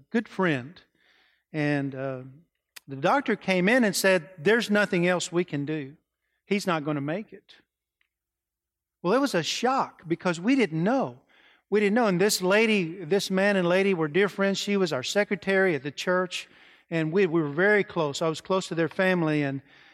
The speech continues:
and she just, we just began to weep, and she just hugged me, and we, her kids were in there, and we were weeping together, and we just,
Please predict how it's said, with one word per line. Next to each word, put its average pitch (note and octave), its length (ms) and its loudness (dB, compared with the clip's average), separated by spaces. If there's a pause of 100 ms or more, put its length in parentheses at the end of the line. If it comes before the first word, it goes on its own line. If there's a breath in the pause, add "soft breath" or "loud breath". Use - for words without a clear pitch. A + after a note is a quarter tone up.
(160 soft breath)
and D3+ 360 -2
she G3 220 -4
just, E3+ 420 -2
we D#3+ 200 -2
just D3+ 240 -8
began D#3 300 -2
to D#3 80 -2
weep, F#3 500 2
and C3+ 200 -4 (340 soft breath)
she F3+ 360 0
just C#3+ 340 -4
hugged G3 280 0
me, G3 240 2
and D#3 120 0
we, D3+ 280 -2
her C#3+ 220 -6 (280)
kids G#3 260 0
were G3 200 2
in G3 120 4
there, G3 160 4
and F#3 100 0
we F#3+ 100 4
were E3+ 120 2
weeping F#3 460 0
together, F3+ 460 2
and D#3 120 -2
we F#3 120 2
just, E3+ 340 -2